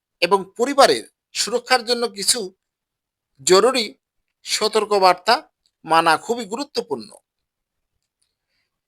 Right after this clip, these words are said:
নিরাপদে থাকার জন্য করণীয় বিষয়গুলো এখন আপনাদের জানানোর চেষ্টা করব। বজ্রপাতের সময়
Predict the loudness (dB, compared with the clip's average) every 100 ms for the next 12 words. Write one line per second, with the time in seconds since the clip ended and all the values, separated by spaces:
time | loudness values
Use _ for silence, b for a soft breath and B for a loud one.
0 | -6 4 6 6 4 2 0 4 4 4
1 | -8 _ -4 -2 -4 -6 -4 0 0 2
2 | 0 0 _ _ -6 -2 -2 0 -2 -4
3 | -8 _ _ _ _ _ _ _ _ _
4 | _ _ -2 2 2 2 -2 -6 -6 _
5 | _ _ 2 4 4 0 -4 -8 _ -8
6 | -2 0 0 -6 -8 -16 -20 _ _ _
7 | _ _ _ _ _ _ 0 2 4 2
8 | 2 2 0 2 2 2 0